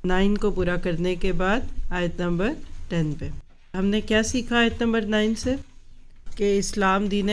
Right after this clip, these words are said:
हक है और इसी के अंदर अल्लाह ताला की मदद के सारे वादे हैं। अल्लाह का दीन गालिब रहेगा और अल्लाह के वादे सच्चे हैं और अल्लाह ताला अपने वादों के ख़िलाफ़ नहीं करता। कितनी उम्मीद मिलती है ना।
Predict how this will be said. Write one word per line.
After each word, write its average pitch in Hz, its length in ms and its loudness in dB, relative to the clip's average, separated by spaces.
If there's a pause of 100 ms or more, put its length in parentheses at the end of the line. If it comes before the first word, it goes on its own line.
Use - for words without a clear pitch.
(120)
हक 190 220 -2
है 214 220 -2 (340)
और 214 280 4 (160)
इसी 240 320 0 (320)
के 220 220 6
अंदर 208 380 2
अल्लाह 190 320 2
ताला 196 300 0
की 214 180 -4
मदद 185 360 0
के 220 140 0
सारे 190 320 0
वादे 175 380 0
हैं। 240 180 -4 (340)
अल्लाह 220 240 4
का 247 180 2
दीन 220 280 2
गालिब 190 360 2
रहेगा 214 520 0 (540)
और 202 200 0
अल्लाह 202 360 4
के 208 160 0
वादे 180 340 0
सच्चे 220 460 -2
हैं 226 180 -2 (1000)
और 208 140 4
अल्लाह 220 220 4
ताला 226 220 0
अपने 220 240 -2
वादों 180 340 0
के 214 160 -2
ख़िलाफ़ 190 560 -2
नहीं 180 280 -2
करता। 165 460 -4 (340)
कितनी 254 260 0
उम्मीद 214 380 2
मिलती 180 320 0
है 180 80 0
ना। 240 160 -4